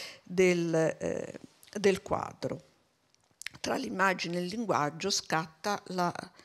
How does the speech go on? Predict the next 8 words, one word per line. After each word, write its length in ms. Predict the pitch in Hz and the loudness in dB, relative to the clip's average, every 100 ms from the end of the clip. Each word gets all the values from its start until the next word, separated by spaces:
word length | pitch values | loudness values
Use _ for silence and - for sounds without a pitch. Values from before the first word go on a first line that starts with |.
| _ _ | _ _
la 180 | - - | 2 4
rivelazione 880 | 247 196 196 208 - 226 233 202 - | 6 6 6 2 -2 -2 -2 -6 -10
di 120 | 180 | -16
quello 280 | - 226 208 | -4 -4 -2
che 120 | - | -2
è 40 | |
un 100 | 190 | -4
resto. 840 | 185 156 120 - - - 127 - | -4 -6 -6 -8 -12 -6 -6 -6